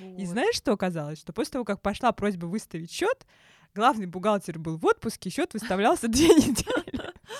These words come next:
Speaker 2: И они просто все
Speaker 1: И всё,
Speaker 2: отвалились,
Speaker 1: и все эти
Speaker 2: и всё.
Speaker 1: ряды просто как бы за две недели ушли к конкурентам.
Speaker 2: Вот
Speaker 1: Поэтому
Speaker 2: они
Speaker 1: как
Speaker 2: от-
Speaker 1: бы вот, вот тебе история,
Speaker 2: Да,
Speaker 1: что
Speaker 2: да,
Speaker 1: Customer Journey Map
Speaker 2: абсолютно.
Speaker 1: на-, ну, заканчивается даже не покупкой, а потом ещё может быть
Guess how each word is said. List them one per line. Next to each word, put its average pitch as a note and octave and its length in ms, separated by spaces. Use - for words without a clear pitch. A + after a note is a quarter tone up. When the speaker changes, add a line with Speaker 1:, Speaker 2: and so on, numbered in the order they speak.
Speaker 2:
И B3+ 60
они A#3 160
просто C4+ 260
все C#4+ 220
Speaker 1:
И - 20
всё, D#4+ 440
Speaker 2:
отвалились, C#4+ 60
Speaker 1:
и E4 100
все F#4+ 220
эти D4+ 120
Speaker 2:
и D4 40
всё. - 0
Speaker 1:
ряды C4 280
просто C4+ 320
как A3 200
бы G3 100
за G#3 120
две A3+ 160
недели B3 360
ушли G#3+ 240
к - 60
конкурентам. E3 580
Speaker 2:
Вот - 20
Speaker 1:
Поэтому A3+ 300
Speaker 2:
они G#3+ 180
Speaker 1:
как G#3+ 40
Speaker 2:
от- G3 60
Speaker 1:
бы G3+ 140
вот, G#3+ 340
вот G#3+ 200
тебе F3+ 400
история, G3+ 460
Speaker 2:
Да, - 20
Speaker 1:
что G3+ 260
Speaker 2:
да, - 20
Speaker 1:
Customer F#3 420
Journey F#3 360
Map F#3 260
Speaker 2:
абсолютно. F#3 80
Speaker 1:
на-, F3 280
ну, G3+ 140
заканчивается F3+ 840
даже F#3+ 300
не F#3 400
покупкой, - 580
а E3 80
потом G#3+ 260
ещё F#3+ 160
может F3+ 220
быть D3+ 120